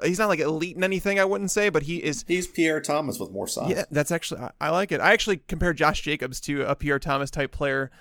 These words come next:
Speaker 1: Um, I, I felt like that's what he, the role he played, I guess, at Alabama, where it's like, I, I don't know how it's gonna translate for Josh Jacobs. There's a lot of question marks I have,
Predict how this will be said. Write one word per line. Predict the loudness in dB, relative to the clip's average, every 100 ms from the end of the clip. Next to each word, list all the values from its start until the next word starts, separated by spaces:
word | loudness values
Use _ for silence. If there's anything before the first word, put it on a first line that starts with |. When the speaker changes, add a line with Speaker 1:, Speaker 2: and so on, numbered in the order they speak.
| -12
Speaker 1:
Um, | -2 0 0 0
I, | 0 0
I |
felt | 2 2
like | 2 4
that's | 2 2 -4
what | -4 -4
he, | -2
the | 0
role | 4 2
he | 0 -10
played, | -8 -4 -2
I | -2
guess, | -2 -2
at | 2
Alabama, | 2 4 2 0 -2 0
where | 0
it's | 2
like, | 2 0 -4 -16 -20 -12 -2
I, | 0 4
I | 4
don't | 4
know | 2
how | 4 2
it's | 2
gonna | -4
translate | -4 -4 -2 -4 -6
for | -4
Josh | -4 -4
Jacobs. | -6 -8 -10 -8
There's | -4 0
a |
lot | 0
of | 0
question | -2 -2 -4
marks | -2
I | -4
have, | -2 0 -2